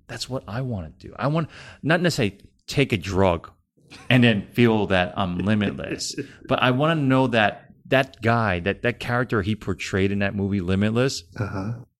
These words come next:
Speaker 1: it's possible. You know, you can learn a language within ten days or so. You can learn to trade stocks and make millions of dollars, and then you can create, buy and sell companies and become a senator.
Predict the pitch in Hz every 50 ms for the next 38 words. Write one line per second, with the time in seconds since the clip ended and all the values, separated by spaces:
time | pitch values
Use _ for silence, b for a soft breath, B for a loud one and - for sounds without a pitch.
0 | _ _ - 123 - - - - 117 139 139 - 117 87 - - - - _ _
1 | _ _ _ - 107 101 95 92 101 107 104 98 107 95 104 90 87 87 92 98
2 | 98 95 90 87 87 87 87 87 85 80 85 87 85 - - - 87 80 80 80
3 | 76 - - 85 82 82 82 82 85 85 80 80 82 82 87 85 82 - - -
4 | - 92 98 101 - - 107 98 85 B B B B B B - 104 101 101 110
5 | 113 117 120 120 110 107 92 - - - - 120 113 110 95 - - - - 104
6 | 101 98 92 - 98 95 98 98 90 98 104 104 104 104 104 90 92 85 85 95
7 | 95 92 90 85 85 82 82 80 87 85 82 87 87 85 87 85 - - 92 87
8 | 78 - - - - 110 110 113 110 113 117 - - 98 92 - 98 98 101 95
9 | 92 90 - - - 110 98 95 87 - - 113 113 104 - - 95 92 87 87
10 | 85 80 85 80 78 - - 113 107 95 - - 120 113 113 104 92 - 98 85
11 | 82 -